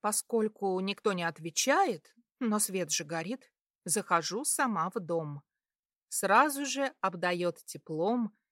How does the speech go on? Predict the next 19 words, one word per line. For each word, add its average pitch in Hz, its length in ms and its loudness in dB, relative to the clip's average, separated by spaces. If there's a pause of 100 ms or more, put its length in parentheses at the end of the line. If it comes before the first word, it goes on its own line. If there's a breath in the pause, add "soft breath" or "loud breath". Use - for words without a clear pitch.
(180)
и 208 80 -6
таким 247 480 0
вкусным 285 800 -4
запахом, 202 800 -2 (560)
и 285 80 -6
я 269 160 6
вспоминаю, 247 840 0
что - 280 -10
с - 140 -4
утра 196 340 2
ничего 294 440 -6
не 302 200 -8
ела 262 380 -6 (280)
и 233 160 0
даже 208 380 2
не 175 160 -6
пила. 151 400 -12 (640)
В 196 120 -10
доме 202 380 0